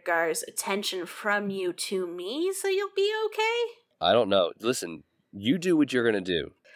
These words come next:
Speaker 1: I don't think we can fight this thing 'cause I think I just, it's too tough and we're too wounded.
Speaker 2: That was the whole plan. <laughs> That's why we're in here.
Speaker 1: Mags is gone, okay? That was before <laughs> Mags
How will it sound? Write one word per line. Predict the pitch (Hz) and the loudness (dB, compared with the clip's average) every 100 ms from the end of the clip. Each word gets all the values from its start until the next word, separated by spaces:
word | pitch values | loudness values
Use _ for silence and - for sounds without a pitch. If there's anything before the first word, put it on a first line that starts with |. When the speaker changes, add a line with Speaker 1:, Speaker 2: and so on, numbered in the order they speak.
| - | 0
Speaker 1:
I | 247 349 | 6 6
don't | 415 | 6
think | 466 | 4
we | 415 392 | 4 4
can | 320 | 2
fight | - 226 214 | 4 4 4
this | 190 - | 0 0
thing | 180 160 | 0 -4
'cause | 202 | -2
I | 208 | 0
think | 208 220 - | 0 -4 -4
I | 185 196 | -2 -2
just, | 202 196 - | -2 -4 -4
it's | 180 - - | -4 -4 -2
too | 294 | -4
tough | 285 247 220 247 - | -2 4 6 4 -2
and | 196 196 | -4 0
we're | 202 | 0
too | 202 196 185 | 0 -2 -2
wounded. | 160 147 104 98 - - | -2 -6 -6 -8 -8 2
Speaker 2:
That | 135 | 4
was | 113 95 | 4 0
the | 87 65 - | -2 -2 -4
whole | - - - - 165 185 185 | -14 -8 -6 2 4 4 2
plan. | - 185 131 101 104 - 339 330 339 | 0 4 6 6 4 2 -8 -10 -2
<laughs> | - - - 247 - 311 - - - - - - _ - | 0 -2 -8 -10 -6 -10 -10 -20 -20 -18 -20 -20 _ -6
That's | - - | -4 -2
why | 170 175 196 | 2 6 6
we're | 202 | 6
in | 185 143 - | 4 2 -2
here. | 139 117 - - - | 0 2 2 -6 -8
Speaker 1:
Mags | 247 285 392 - | 6 10 10 10
is | 311 233 | 0 0
gone, | 240 262 269 208 175 | 8 10 12 10 6
okay? | 196 247 233 | 0 8 8
That | 226 240 | 10 8
was | 330 | 6
before | 320 330 - 285 285 | 4 4 8 10 10
<laughs> | 254 | 8
Mags | 226 262 262 | 8 10 8